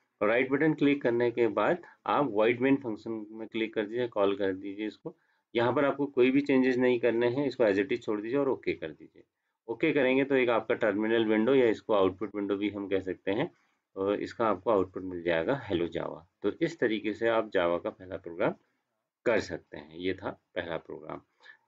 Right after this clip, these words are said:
फिर मैं आपको दिखाता हूँ थोड़ा सा चेंजेस करके इसी में। फिर से इसको डबल क्लिक कर लेते हैं और डबल क्लिक करेंगे तो इसके बाद ये फिर से क्लास आपका यानी प्रोग्राम ओपन हो जाएगा। इसमें आप, आपको मैं बताता हूँ वेरिएबल्स के बारे में, यानी वेरिएबल का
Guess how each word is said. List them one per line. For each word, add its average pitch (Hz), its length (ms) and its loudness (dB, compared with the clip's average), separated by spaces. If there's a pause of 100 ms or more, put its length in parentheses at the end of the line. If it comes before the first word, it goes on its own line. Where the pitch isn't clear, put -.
फिर 151 120 2
मैं 170 120 4
आपको 156 220 0
दिखाता 123 340 0
हूँ 127 80 -2
थोड़ा 123 160 2
सा 123 100 -2
चेंजेस 110 400 0
करके 98 320 -2
इसी 98 200 -4
में। 139 180 -4
फिर 117 160 -4
से 117 120 -2
इसको 117 180 -4
डबल 101 240 2
क्लिक 113 280 -2
कर 113 80 2
लेते 110 260 0
हैं 139 240 -4 (560)
और 107 640 4
डबल 110 260 4
क्लिक 151 280 0
करेंगे 139 400 4
तो 165 140 2
इसके 127 280 2
बाद 117 340 0
ये 120 120 2
फिर 120 180 -2
से 127 160 -6
क्लास 120 400 0 (220)
आपका 107 260 0
यानी 107 160 2
प्रोग्राम 104 520 -2 (320)
ओपन 117 260 0
हो 117 100 -4
जाएगा। 120 360 2 (600)
इसमें 151 280 2
आप, 156 160 2
आपको 135 260 2
मैं 131 120 2
बताता 101 300 2
हूँ 151 160 2
वेरिएबल्स 117 520 4
के 98 120 -4
बारे 78 260 -2
में, 82 140 -4
यानी 104 160 0
वेरिएबल 90 420 2
का 170 220 0